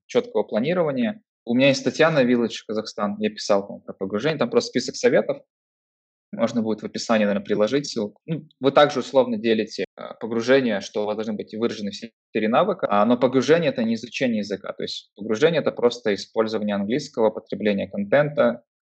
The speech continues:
общение с кем-то. Язык может улучшаться при погружении, просто будет это идти медленно и долго.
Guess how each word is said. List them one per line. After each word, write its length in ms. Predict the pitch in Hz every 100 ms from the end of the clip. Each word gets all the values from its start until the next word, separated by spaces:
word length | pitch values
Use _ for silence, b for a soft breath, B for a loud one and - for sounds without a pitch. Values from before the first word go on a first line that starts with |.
| _ _ _ _ _ -
общение 480 | - - 151 151 135
с 80 | -
кем-то. 520 | 117 110 - 98 104 _ _ -
Язык 380 | 123 131 151 -
может 280 | 139 127 - -
улучшаться 500 | 113 113 135 123 113
при 120 | -
погружении, 480 | 123 113 113 165 170
просто 280 | 123 113 107
будет 180 | 113 113
это 160 | - 101
идти 160 | -
медленно 360 | 110 131 240 107
и 60 |
долго. 480 | 101 156 208 165 123